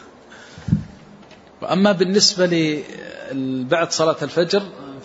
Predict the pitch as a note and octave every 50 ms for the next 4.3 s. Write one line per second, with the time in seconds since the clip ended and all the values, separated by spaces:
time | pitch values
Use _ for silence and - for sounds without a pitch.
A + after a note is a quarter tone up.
0 | - - D#3 D3+ D3+ D3+ C#3+ C#3 C#3+ - - - - F2 D#2 D#2 E2+ G#2+ C3+ C#3
1 | - - D3+ - F3+ F#3+ F3 D3+ D3+ E3 E3+ D3+ C#3 C#3+ D#3 D#3+ E3 - - -
2 | - - - - - - - - - - - - - - C3 C3+ D3 F3+ G3+ G3
3 | F#3 F3 F3 F3 D#3 E3+ F3+ E3+ D#3+ D#3+ D#3 D3 - - - - D3+ C#3 D3 D3
4 | C3+ C3+ C3+ A#2+ G#2+ G2+